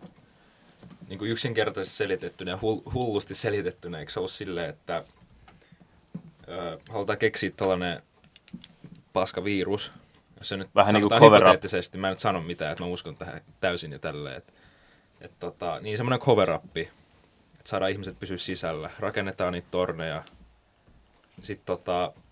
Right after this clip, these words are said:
Speaker 1: kun jossain vaiheessa on ekonomia ja kaikki, mahdollisimman paljon ihmisiä sairastunut ja kaikki on päin vittua,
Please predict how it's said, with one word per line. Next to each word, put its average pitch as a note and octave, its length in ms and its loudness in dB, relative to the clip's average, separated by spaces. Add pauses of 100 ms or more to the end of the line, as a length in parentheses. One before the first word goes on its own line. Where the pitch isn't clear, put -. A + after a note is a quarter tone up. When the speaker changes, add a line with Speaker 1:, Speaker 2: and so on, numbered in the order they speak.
(840)
Speaker 1:
kun G#2+ 80 -4
jossain G#2 280 -2
vaiheessa F2+ 360 -6
on F#2 100 -8
ekonomia E2 480 -8
ja E2 180 -8 (400)
kaikki, F#2 480 -6 (640)
mahdollisimman G2 420 -2
paljon F#2 240 2
ihmisiä F2 320 -4
sairastunut E2 580 -4
ja D#2+ 120 -6
kaikki F2+ 320 -6
on C#2+ 60 -10
päin E2+ 200 -4
vittua, G2 480 -6